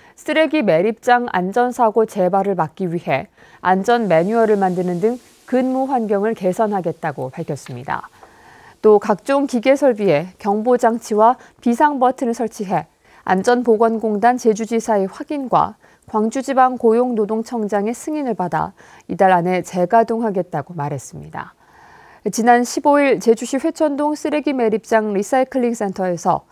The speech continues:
공무직 근로자인 마흔아홉 살 양모 씨가 기계를 청소하다 끼어 중상을 입었습니다. 양배추 과잉 생산으로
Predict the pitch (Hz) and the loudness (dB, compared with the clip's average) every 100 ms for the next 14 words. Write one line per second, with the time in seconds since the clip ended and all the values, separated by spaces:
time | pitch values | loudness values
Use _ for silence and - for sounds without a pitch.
0 | - _ _ - 254 285 294 285 262 233 | -20 _ _ -4 -2 0 -2 0 4 6
1 | 226 220 208 254 233 165 185 214 208 190 | 4 4 2 0 -2 0 0 0 0 0
2 | - 202 196 196 185 214 226 - 160 - | -2 -2 0 -2 -4 -4 -6 -4 -2 -2
3 | - _ _ _ 226 208 208 202 - 262 | -4 _ _ _ -4 2 4 4 0 -6
4 | 254 233 202 190 196 180 175 165 - 208 | 0 2 2 -2 0 0 0 -2 -10 -6
5 | 208 214 180 156 143 131 - 143 135 - | -4 -4 -6 -6 -10 -12 -14 -20 -18 -20
6 | - - _ _ _ _ _ _ _ _ | -20 -20 _ _ _ _ _ _ _ _
7 | _ _ _ _ _ _ _ _ _ _ | _ _ _ _ _ _ _ _ _ _
8 | _ _ _ _ _ _ _ _ _ _ | _ _ _ _ _ _ _ _ _ _
9 | _ _ _ _ _ _ _ _ _ - | _ _ _ _ _ _ _ _ _ 0
10 | 202 247 269 285 - 277 - 214 220 285 | 2 4 4 4 2 -2 2 4 4 4
11 | 302 285 240 247 208 208 190 | -2 -4 0 0 2 4 2